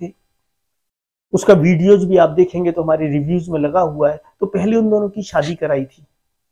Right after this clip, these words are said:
फिर उनकी संतानें हुई, उनका नामकरण किया था। उसके पश्चात उनको मकान की जब जरूरत आई और उनके पास ना के बराबर ही खरीदने के पैसे थे, तो उनके गृहों को मजबूत करके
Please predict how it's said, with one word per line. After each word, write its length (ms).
फिर 180
उनकी 260
संतानें 540
हुई, 140
उनका 300
नामकरण 560
किया 300
था। 300
उसके 280
पश्चात 440
उनको 200
मकान 440
की 160
जब 180
जरूरत 360
आई 300
और 120
उनके 240
पास 340
ना 360
के 100
बराबर 380
ही 200
खरीदने 460
के 100
पैसे 340
थे, 140
तो 160
उनके 180
गृहों 320
को 140
मजबूत 400
करके 360